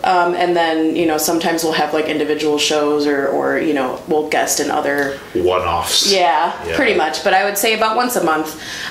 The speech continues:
Speaker 1: I would like for it to be more, um, but Milwaukee, I don't think, is just quite there yet <laughs>
Speaker 2: Mm-hmm.
Speaker 1: in terms of, you know, having enough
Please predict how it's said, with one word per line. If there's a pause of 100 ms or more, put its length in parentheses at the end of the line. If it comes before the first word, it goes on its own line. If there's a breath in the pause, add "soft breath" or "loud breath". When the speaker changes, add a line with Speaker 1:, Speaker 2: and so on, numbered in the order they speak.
Speaker 1:
I
would
like
for
it
to
be
more,
um,
but (340 loud breath)
Milwaukee,
I
don't
think,
is
just
quite
there
yet
<laughs>
Speaker 2:
Mm-hmm.
Speaker 1:
in
terms
of, (380 loud breath)
you
know,
having
enough